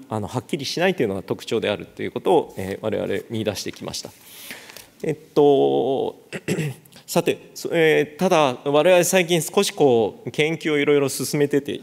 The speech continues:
ですね、健常な方とどういうところが違うんだっていうところばっかりにちょっと焦点を当ててやりすぎてきたんですが、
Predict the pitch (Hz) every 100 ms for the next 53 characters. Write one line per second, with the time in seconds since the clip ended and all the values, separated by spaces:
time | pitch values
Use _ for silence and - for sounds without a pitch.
0 | - 104 98 - 127 - 160 170 180 165
1 | 165 165 156 104 95 160 233 139 123 113
2 | 95 131 120 104 90 - 110 - 123 120
3 | 117 170 143 104 - - - 160 151 117
4 | 98 131 131 - 135 - - - 135 131
5 | 143 - 135 123 - - - - 117 98
6 | 110 110 107